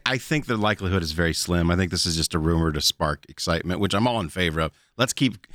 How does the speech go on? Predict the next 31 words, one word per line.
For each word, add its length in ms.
Horror 240
Nights 240
in 160
the 60
conversation, 720
people. 360
Uh, 340
I'm 140
not 180
saying, 340
"Oh, 180
it'll 160
ruin 360
Horror 360
Nights 280
for 120
me." 140
I 80
mean, 200
look, 300
I'm, 240
I, 280
I 240
fully 440
admit 280
that 80
not 220
everything 440
is 120
for 160
me. 360